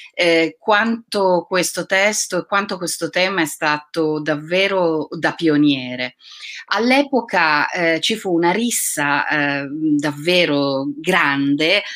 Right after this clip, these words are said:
perché, come vedete, vi rifaccio vedere la, la copertina, alcune di noi rimasero basite di fronte a questo tronco, no? Qui non c'è una testa, non c'è un volto. E gli uomini che decisero di fare questa copertina dissero: "Ma è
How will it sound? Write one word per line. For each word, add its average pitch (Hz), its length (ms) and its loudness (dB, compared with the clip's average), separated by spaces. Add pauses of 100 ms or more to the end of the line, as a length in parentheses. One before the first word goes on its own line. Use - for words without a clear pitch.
(100)
perché, 233 360 2
come 190 260 0
vedete, 196 400 2
vi 165 80 0
rifaccio 196 360 -2
vedere 170 360 2
la, 147 280 0
la 160 120 -4
copertina, 151 720 -2
alcune 214 340 2
di 202 120 -4
noi 220 340 0 (320)
rimasero 202 760 2
basite 214 840 0
di 175 160 -8
fronte 185 540 0
a 175 140 -2
questo 165 360 -2
tronco, 127 720 -4
no? 170 300 0 (180)
Qui 247 120 -2
non 208 120 0
c'è 226 160 2
una 220 240 0
testa, 139 420 -2
non 160 140 2
c'è 170 160 0
un 170 140 0
volto. 127 640 -4 (360)
E 202 220 0
gli 202 160 -6
uomini 269 420 6
che 175 340 0
decisero 208 580 0
di 160 100 -6
fare 190 200 -4
questa 175 240 -8
copertina 233 560 0
dissero: 170 440 0
"Ma 196 160 2
è 208 80 0